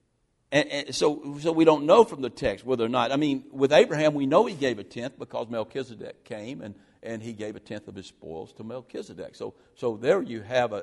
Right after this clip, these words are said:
actual picture of, of Abraham making that tithe, but we never see that with Jacob. But as far as Jacob making God his God, he's a long way at this point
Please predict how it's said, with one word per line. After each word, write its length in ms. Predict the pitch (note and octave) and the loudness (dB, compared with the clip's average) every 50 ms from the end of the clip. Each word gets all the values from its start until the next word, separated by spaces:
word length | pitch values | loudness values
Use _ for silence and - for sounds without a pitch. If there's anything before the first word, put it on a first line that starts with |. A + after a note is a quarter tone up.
| - - | -6 -6
actual 340 | A2 A#2 A#2 - - G2+ | -4 -4 -4 -6 -10 -12
picture 420 | - - - - - - - G#2+ G#2 | -12 -12 -16 -16 -16 -16 -14 -14 -14
of, 60 | G2+ G#2 - _ _ _ _ _ _ _ _ _ _ - | -14 -16 -18 _ _ _ _ _ _ _ _ _ _ -8
of 180 | - A2 G#2+ G#2 - _ - | -6 -6 -6 -6 -10 _ -4
Abraham 400 | B2 C#3+ G3+ G#3 C3 A#2+ A#2+ A#2 | 0 0 0 0 -2 -6 -4 -2
making 320 | A2+ A2+ A#2 - A#2+ G#2+ | -2 -2 -2 -2 -4 -6
that 200 | G#2+ G#2+ - - | -4 -4 -6 -6
tithe, 300 | - - F3 - D#3 B2 | -6 0 4 4 4 4
but 80 | A#2 A#2+ | 2 -2
we 100 | B2+ C#3 | -6 -6
never 220 | E3+ G#3 F#3+ E3 | -6 -6 -6 -6
see 300 | C3 - - G#3 G#3+ G#3+ | -8 -10 -10 -10 -8 -6
that 400 | C4 C#3 A#2 A2+ - - - _ _ _ _ _ _ - | -4 0 0 0 -2 -4 -8 _ _ _ _ _ _ -6
with 200 | - C3 C3+ - | -2 -2 0 4
Jacob. 480 | D3+ F3+ G#3+ G#3+ G3+ - - F2+ - - - _ _ _ _ _ _ _ _ _ _ _ _ _ _ _ _ _ - | 4 6 6 6 6 4 0 -18 -18 -20 -20 _ _ _ _ _ _ _ _ _ _ _ _ _ _ _ _ _ 4
But 140 | - F3 E3+ | 6 6 6
as 120 | D3+ C#3+ | 6 4
far 360 | - - - A3+ B3 B3+ A#3+ G3+ | 2 0 4 6 6 8 8 6
as 160 | E3+ C#3+ - - - | 4 2 -2 -12 -6
Jacob 560 | A2+ C#3 F#3 G#3+ A3+ A3 G3+ F3 - - - | 0 4 6 6 6 6 6 4 4 4 2
making 800 | A#2 B2+ C3+ C#3+ E3 G3+ G#3+ G#3 - - F3 E3 D3+ C#3+ C#3 C3+ - - - - - - | -10 -2 4 6 6 6 6 2 0 -6 -6 -4 -4 -6 -8 -12 -14 -20 -20 -20 -20 -8
God 640 | - C#3+ E3 G3+ G3 F3 C#3+ A#2+ A2+ A2+ B2+ C#3 C#3 _ _ _ _ _ _ _ _ _ | -2 2 6 8 8 8 8 8 6 2 0 -2 -8 _ _ _ _ _ _ _ _ _
his 260 | - C#3 B2+ G#2+ F#2+ | -6 -6 -6 -6 -8
God, 640 | F#2 E2+ A2+ C#3+ F#3+ A#3 G#3 B2 F#2 E2+ F2 G#2+ A2+ C#3+ - - _ _ _ _ _ _ _ _ _ _ _ _ _ _ _ _ _ _ _ _ _ _ _ | -8 0 4 6 6 8 8 6 4 2 -4 -8 -12 -14 -18 -20 _ _ _ _ _ _ _ _ _ _ _ _ _ _ _ _ _ _ _ _ _ _ _
he's 220 | - G3 A#3 G3+ | -8 -6 -4 -2
a 80 | D#3 B2+ | 0 0
long 760 | A#2 A#2+ B2 B2+ D3 E3+ F#3+ A#3 B3+ B3 A#3 G3+ E3 C#3+ C3 | 0 -2 -4 0 4 8 10 12 12 12 12 10 8 6 2
way 220 | B2 A#2+ A#2 A2 A2 | 0 0 0 -2 -4
at 100 | A2 - | -6 -8
this 160 | D3 D3 C#3 | -8 -8 -8
point 380 | - _ - B2 A2 G2+ F#2+ | -10 _ -10 -8 -8 -8 -10